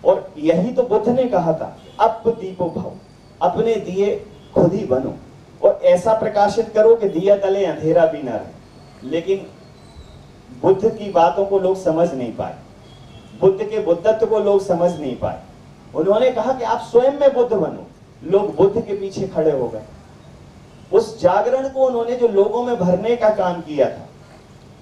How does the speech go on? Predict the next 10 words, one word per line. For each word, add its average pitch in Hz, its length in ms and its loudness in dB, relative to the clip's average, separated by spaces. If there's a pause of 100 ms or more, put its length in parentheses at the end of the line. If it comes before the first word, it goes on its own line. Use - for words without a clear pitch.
(120)
खुशी 254 300 -2
तभी 240 420 -2
आएगी, 220 540 -4 (680)
गम 214 240 2
मिलेंगे 226 560 -4 (800)
जितने, 196 360 2
खुशी 190 460 -8
का 170 120 0
नाम 117 320 -8
दो। 85 240 -16